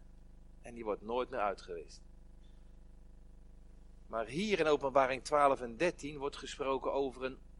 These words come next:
onheilige drie-eenheid. Een drie-eenheid, drie monsters. Een drie-eenheid in het kwaad.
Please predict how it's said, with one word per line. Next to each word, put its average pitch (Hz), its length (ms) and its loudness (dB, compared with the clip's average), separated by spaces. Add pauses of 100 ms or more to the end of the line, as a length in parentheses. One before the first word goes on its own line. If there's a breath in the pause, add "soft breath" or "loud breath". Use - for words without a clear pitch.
onheilige 143 1200 2
drie-eenheid. 107 840 -4 (2500 soft breath)
Een 139 220 0
drie-eenheid, 185 1000 6
drie 170 220 0
monsters. 202 760 0 (1000)
Een 170 240 4
drie-eenheid 185 840 6
in 180 120 -4
het - 220 -6
kwaad. - 760 2